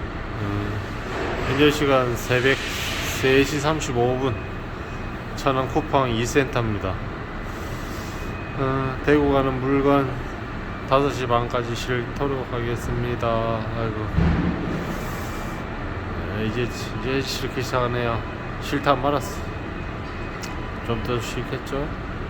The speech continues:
현재 시간은 오전 네 시 삼십오 분. 다섯 시 반 하차인데, 다섯 시 반 출차인데,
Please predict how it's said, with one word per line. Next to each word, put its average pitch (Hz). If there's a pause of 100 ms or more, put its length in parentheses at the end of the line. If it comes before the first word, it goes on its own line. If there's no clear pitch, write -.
(3000)
현재 151
시간은 135
오전 151
네 135
시 175
삼십오 156
분. 160 (2750)
다섯 156
시 151
반 175
하차인데, 151 (240)
다섯 113
시 113
반 - (500)
출차인데, 156